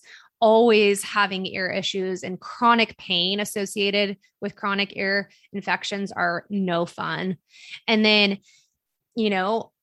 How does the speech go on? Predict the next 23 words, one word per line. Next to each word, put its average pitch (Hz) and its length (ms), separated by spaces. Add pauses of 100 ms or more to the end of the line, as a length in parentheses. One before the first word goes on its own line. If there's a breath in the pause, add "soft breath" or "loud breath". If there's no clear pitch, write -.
(120)
unfortunately, 226 800
that, 196 320
that 202 280
gut 190 220
connection 208 440
from 208 120
the 196 60
microbiome 196 680
spilled 208 320
into 196 140
high 180 220
school. 226 320
I 196 120
was 175 140
chronically 208 600
injured 202 300
playing 196 260
sports. 226 640
I - 80
was 185 140
chronically 220 420
injured 214 380
running. 233 520